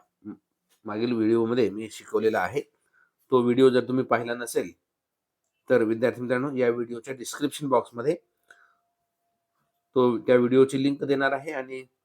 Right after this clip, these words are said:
यावर आधारित एक सराव चाचणी सुद्धा आपण घेतलेली आहे. ती चाचणी तुम्ही सोडवली नसेल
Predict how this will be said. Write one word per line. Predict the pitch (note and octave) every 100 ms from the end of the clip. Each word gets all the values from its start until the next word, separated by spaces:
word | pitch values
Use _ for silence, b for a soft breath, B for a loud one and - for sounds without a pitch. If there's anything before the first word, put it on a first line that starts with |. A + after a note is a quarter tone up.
| _ _ _
यावर | A#2+ A#2+ B2+
आधारित | A#2+ C3+ C#3
एक | C#3
सराव | C3+ B2+ B2
चाचणी | B2 A2 G2+ C3+
सुद्धा | C3+ B2+
आपण | B2 A#2+ B2
घेतलेली | B2 - B2 B2
आहे. | A#2+
ती | - _ _ _ _ _ _ B2
चाचणी | C3 A2+ C3+
तुम्ही | C3 C3
सोडवली | C3 B2 A#2+ B2+
नसेल | B2 - A#2